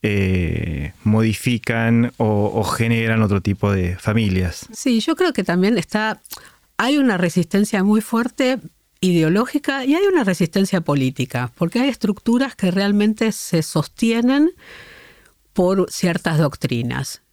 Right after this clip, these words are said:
Speaker 2: y estructuras muy grandes, que hay mucha gente que tiene salarios en, en esas estructuras, hay muchas propiedades que forman parte de esas estructuras, o sea,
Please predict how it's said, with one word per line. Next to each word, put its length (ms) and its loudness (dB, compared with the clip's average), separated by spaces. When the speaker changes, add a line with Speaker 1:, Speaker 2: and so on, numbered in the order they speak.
Speaker 2:
y 60 0
estructuras 580 -2
muy 220 4
grandes, 680 0
que 120 -4
hay 60 2
mucha 280 0
gente 440 0
que 140 0
tiene 300 2
salarios 720 0
en, 240 -4
en 320 0
esas 280 0
estructuras, 960 0
hay 180 0
muchas 380 0
propiedades 1120 2
que 160 -2
forman 420 0
parte 360 -2
de 80 0
esas 260 -2
estructuras, 800 -2
o 60 0
sea, 240 -4